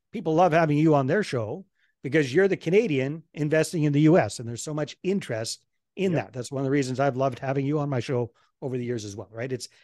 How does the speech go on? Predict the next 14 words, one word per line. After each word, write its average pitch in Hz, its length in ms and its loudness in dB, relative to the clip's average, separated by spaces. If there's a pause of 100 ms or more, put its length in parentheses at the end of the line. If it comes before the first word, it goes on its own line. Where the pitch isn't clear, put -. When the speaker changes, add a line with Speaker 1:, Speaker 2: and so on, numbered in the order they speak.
(120)
Speaker 1:
a 139 40 -4
Speaker 2:
Yep. 139 100 4
Speaker 1:
little 175 180 6
bit 131 320 -2
different 160 380 0
what 123 220 -10
you're 120 80 -8
doing, 113 340 0
or 107 60 -12
it's 101 80 -14
very 208 180 4
different. - 280 -10 (380)
Speaker 2:
Yep. 151 180 -12
Speaker 1:
Um, 127 340 -2